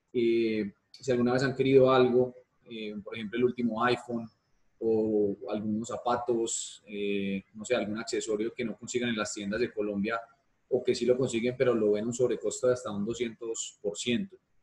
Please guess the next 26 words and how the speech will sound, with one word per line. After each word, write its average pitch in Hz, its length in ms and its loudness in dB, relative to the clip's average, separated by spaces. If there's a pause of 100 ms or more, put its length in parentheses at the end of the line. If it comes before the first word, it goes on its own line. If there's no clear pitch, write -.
(280)
Pues 127 180 2
esto 156 440 2
me 139 100 0
pasó 120 240 0
a 120 60 0
mí, 139 340 0 (300)
eh, 110 440 0
cuando 110 180 -2
yo 107 140 2
vivía 120 240 6
acá 123 140 0
en 117 60 -2
Colombia, 131 540 4 (720)
y 113 380 4
le 113 140 4
pasaba 110 320 0
a 117 40 6
un 123 80 4
amigo 123 300 6
mío 120 460 4
que 110 80 -4
estudiamos 104 380 0
juntos 113 260 -4
en 110 60 -2
el 98 120 -4
colegio. 117 440 4